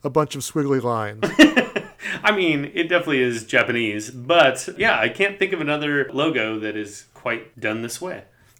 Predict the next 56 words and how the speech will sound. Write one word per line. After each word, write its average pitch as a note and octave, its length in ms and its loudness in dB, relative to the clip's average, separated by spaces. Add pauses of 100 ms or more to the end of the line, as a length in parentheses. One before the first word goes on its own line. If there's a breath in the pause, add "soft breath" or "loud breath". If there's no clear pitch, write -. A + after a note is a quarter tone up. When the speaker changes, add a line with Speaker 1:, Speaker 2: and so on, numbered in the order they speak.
(120)
Speaker 1:
I C#3+ 80 -2
think C4+ 120 0
it's - 120 -2
also A3+ 180 2
supposed F3 220 -2
to D#3+ 60 -4
be, - 20 2
like, B2+ 80 -2
taking E3+ 240 -4
the C3+ 60 -2
form D3 260 -2
of D#3+ 60 -4
underwater C#3 340 2
sea D3 180 0
creatures A2 460 -8
or G#2 60 -12
something, A2 540 -14
but, A2+ 200 -10
uh, A2+ 160 -2
Speaker 2:
Mm. G#2 340 -6
Speaker 1:
yeah, B2 60 0
it's - 240 -4 (120)
a A3+ 80 -8
little A#3 200 4
bit F3+ 120 2
out D3 220 4
there, A2+ 220 -6
that's A#2+ 240 -6
for - 100 -14
sure. - 380 -14 (260)
Speaker 2:
But F3+ 240 2
needless G3 380 0
to D#3+ 80 -2
say, A#2+ 380 2
it C3 260 -6
does D3 260 2
look B2+ 220 -2
amazing. A2 500 -4 (300 loud breath)
I - 20 -8
love B2 320 2
the A#2 320 -2
Metroid A2+ 340 -4
concept. G#2+ 540 -4 (320 soft breath)
I A2+ 160 -2
am D#3 420 0
kind C#3+ 460 -4
of D#3 260 -6
curious D3+ 460 -2
to - 140 -6
see C3+ 280 -8
what A#2 280 -6
other B2+ 200 -2
people's C3+ 380 -4
reviews A#2+ 400 -4
are. D3+ 260 -2
I'm G#2 260 -8